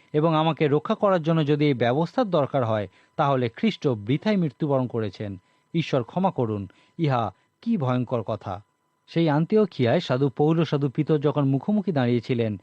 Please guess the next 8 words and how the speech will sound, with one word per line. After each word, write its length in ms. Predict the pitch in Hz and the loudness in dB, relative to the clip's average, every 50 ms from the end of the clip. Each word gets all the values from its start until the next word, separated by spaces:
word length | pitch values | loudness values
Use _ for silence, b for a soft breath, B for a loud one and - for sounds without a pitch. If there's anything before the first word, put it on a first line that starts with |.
| b b b b b b | b b b b b b
সেই 200 | b - 190 214 | b 0 0 0
সময় 320 | 202 - - 135 131 156 170 | 2 2 2 2 2 2 2
সাধু 240 | - 147 139 143 147 | 0 0 0 0 0
পৌল 240 | - - 151 156 | 0 2 2 2
সব 220 | 143 - - 208 226 _ _ - | 2 0 -2 -2 -2 _ _ -4
থেকে 340 | 226 185 - 196 185 180 170 b b b b b b b b b | -2 0 2 2 2 2 0 b b b b b b b b b
সুগভীর 520 | - - 214 208 202 240 240 233 226 185 | -6 -2 0 2 4 4 4 4 2 2
কিছু 440 | - 180 151 - - 147 131 123 | 2 0 0 2 2 2 2 2